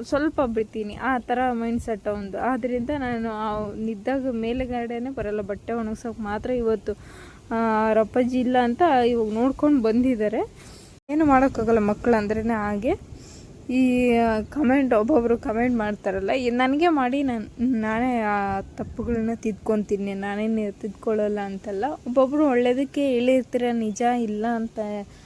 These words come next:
ಹೇಳ್ತಾ ಇಲ್ಲ. ನೀವು ಹೇ-, ಆ, ಕಾಮೆಂಟ್ ಮಾಡೋದೇ ತಪ್ಪಾ, ಹೇಳಿದ್ದೇ ತಪ್ಪಾ ಅಂತ ತಿಳ್ಕೊಬೋದು. ಹೇಳಿದ್ ತಪ್ಪಲ್ಲ, ನನಗೆ ಹೇಳಿದ್ರೆ ನಾನು ಅದನ್ನ ತಿದ್ಕೊಂತೀನಿ, ಇಲ್ಲ ಅಂತಲ್ಲ. ಅವ್ರಿಗೆ ಹೇಳಿದ್ರೆ ಮೊದಲೇ ಇವಾಗ ನ-, ಒಬ್ರಿಗೆ ಇಷ್ಟ ಇರಲ್ಲ ಅಂದ್ರೆ,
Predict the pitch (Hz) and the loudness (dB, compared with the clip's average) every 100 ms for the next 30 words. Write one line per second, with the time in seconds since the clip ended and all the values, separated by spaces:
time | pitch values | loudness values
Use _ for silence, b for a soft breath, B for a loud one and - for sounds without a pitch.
0 | B B - 226 220 233 226 220 202 208 | B B -2 -2 0 0 2 0 -2 -2
1 | 208 214 - - 226 214 220 214 208 - | 2 2 0 0 2 2 2 0 -4 -2
2 | 226 254 285 262 240 240 233 247 240 208 | 0 2 2 2 0 0 0 0 -2 -4
3 | - 208 208 214 208 220 240 247 202 233 | -2 -2 0 -2 2 2 2 0 -2 -2
4 | - 208 - 208 202 202 190 226 220 208 | -2 -6 -4 -4 -4 -6 -4 -4 -2 -2
5 | 226 220 202 196 226 403 B B B - | 2 0 0 -2 0 -2 B B B -12
6 | - 254 330 349 - 262 - 233 214 208 | 2 6 6 6 2 -6 -4 -2 -2 -2
7 | 196 233 294 359 294 247 247 302 320 269 | -4 -4 2 4 4 2 0 0 0 0
8 | 233 214 196 262 254 202 202 240 214 196 | -2 -2 -4 -4 -4 -6 -2 -2 -2 -4
9 | 196 190 196 196 214 208 190 196 214 339 | -4 -4 -8 -6 -4 -6 -6 -4 -4 -4
10 | B B B B 254 302 330 262 277 269 | B B B B 4 6 6 4 2 4
11 | 262 254 233 202 262 262 240 208 220 240 | 2 0 -2 2 4 4 0 -2 -2 -2
12 | 226 - 208 233 208 202 202 208 208 202 | -4 -8 -6 -4 -4 -4 -4 -2 -2 -2
13 | 208 - 254 247 240 233 220 196 202 269 | -6 -2 0 2 0 0 -4 -4 -4 -4
14 | 294 | -6